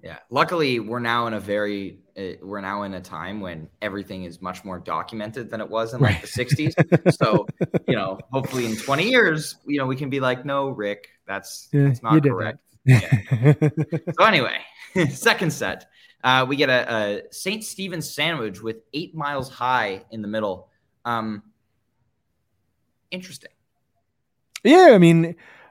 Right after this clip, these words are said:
Speaker 2: this is, uh, you know, Saint Stephen seems to find, seemed to find himself, itself in a ton of sandwiches in the late seventies and, and the eighties when they brought it back.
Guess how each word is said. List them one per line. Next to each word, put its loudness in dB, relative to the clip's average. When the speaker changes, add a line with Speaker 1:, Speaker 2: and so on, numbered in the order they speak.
Speaker 2:
this 6
is, 4
uh, -8
you -2
know, 0
Saint -2
Stephen 0
seems -4
to -2
find, -6
seemed -4
to -4
find -4
himself, -6
itself -8
in -8
a -8
ton -10
of -6
sandwiches -8
in -8
the -10
late -12
seventies -6
and, -12
and -12
the -14
eighties 2
when -6
they -12
brought -12
it -14
back. 2